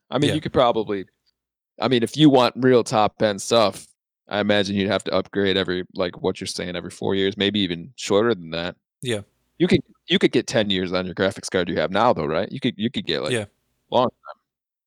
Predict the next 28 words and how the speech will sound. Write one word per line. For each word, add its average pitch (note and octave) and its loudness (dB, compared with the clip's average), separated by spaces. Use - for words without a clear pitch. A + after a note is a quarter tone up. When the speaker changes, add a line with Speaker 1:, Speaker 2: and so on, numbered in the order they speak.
Speaker 2:
Yeah, C3 -2
I C#3+ -2
could F3+ -8
definitely, D3+ -4
uh, G2+ -6
get A2 -8
more, G#2+ -8
six - -8
more, A#2+ -8
I D3+ -6
could - -6
definitely D#3+ 0
get C#3 -2
six - -8
more C3 -2
years A#2+ -4
out A2+ -6
of G#2+ -8
the A2 -8
graphics G#2 -12
card G#2+ -8
I A2+ -8
have G#2 -10
i-, G#2 -14
in G2+ -8
there G#2 -8
right G2 -10
now. C#3 -8